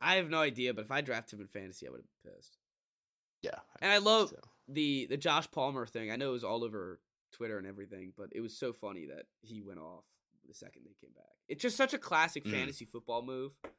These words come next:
Speaker 2: <laughs> Right.
Speaker 1: where it's like, if you had, if I still had Mike Williams and I had Josh Palmer on my team, I definitely would have cut him.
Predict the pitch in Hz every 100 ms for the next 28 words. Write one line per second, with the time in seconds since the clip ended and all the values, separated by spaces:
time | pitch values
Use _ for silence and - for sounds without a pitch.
0 | - 123 - - - - - _ - 135
1 | 139 127 127 - 127 - - _ _ -
2 | 131 160 147 139 151 143 180 180 202 156
3 | 135 139 160 160 160 165 165 - - _
4 | _ _ 120 113 123 120 120 127 - 127
5 | 123 120 110 - 117 110 92 101 110 110
6 | 107 104 - 107 107 107